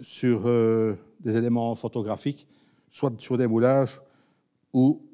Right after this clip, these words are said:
la reproduction d'après des, des photos. Ici, un, un exemple avec un,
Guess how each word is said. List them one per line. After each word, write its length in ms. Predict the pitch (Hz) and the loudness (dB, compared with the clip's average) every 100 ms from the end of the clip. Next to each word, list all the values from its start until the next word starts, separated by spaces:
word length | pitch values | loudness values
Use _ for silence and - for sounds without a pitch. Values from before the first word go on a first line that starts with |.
| - _ _ - | -20 _ _ -10
la 140 | 127 | -6
reproduction 580 | 120 107 120 110 - 131 | -4 -4 -6 -6 -6 -6
d'après 260 | 120 - 113 | -6 -6 -6
des, 300 | 110 117 110 | -6 -8 -8
des 140 | 110 | -10
photos. 320 | - 98 95 - _ _ _ _ _ _ _ _ _ _ - - - _ _ _ _ _ _ _ _ _ _ _ _ _ _ _ _ _ _ _ _ | -10 -14 -18 -20 _ _ _ _ _ _ _ _ _ _ -20 -20 -20 _ _ _ _ _ _ _ _ _ _ _ _ _ _ _ _ _ _ _ _
Ici, 400 | 117 - 143 123 - - _ _ _ 117 | -10 -4 -2 -4 -6 -20 _ _ _ -6
un, 260 | 117 123 | -6 -4
un 140 | 120 117 | -2 -2
exemple 640 | 104 135 139 131 127 123 | 0 0 0 -2 -6 -8
avec 300 | 120 113 - | -8 -8 -6
un, 300 | 117 113 110 | -6 -6 -10